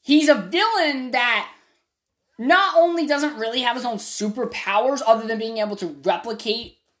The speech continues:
the, uh, ability of other Avengers and fighters.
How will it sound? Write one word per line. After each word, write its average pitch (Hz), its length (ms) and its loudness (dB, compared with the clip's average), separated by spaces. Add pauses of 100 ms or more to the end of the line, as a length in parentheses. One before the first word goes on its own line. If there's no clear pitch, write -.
(200)
the, 180 340 -4
uh, 156 260 2
ability 196 460 -2
of 175 120 -2 (100)
other 190 360 -2
Avengers 175 680 -2
and 156 160 -2
fighters. 202 420 -6